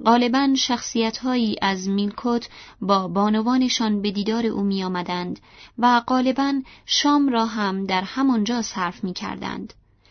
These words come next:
وقتی در رفتگی پایش بهبود یافت، به نوعی که می‌توانست سوار اسب شود،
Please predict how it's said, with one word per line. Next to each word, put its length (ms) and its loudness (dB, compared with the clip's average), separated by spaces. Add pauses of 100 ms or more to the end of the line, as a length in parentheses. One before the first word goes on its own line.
(280)
وقتی 380 0
در 160 0
رفتگی 600 -2
پایش 460 -2
بهبود 480 -2
یافت، 460 -4 (320)
به 120 4
نوعی 260 6
که 240 -2
می‌توانست 840 -2
سوار 540 -2
اسب 340 -4
شود، 440 -2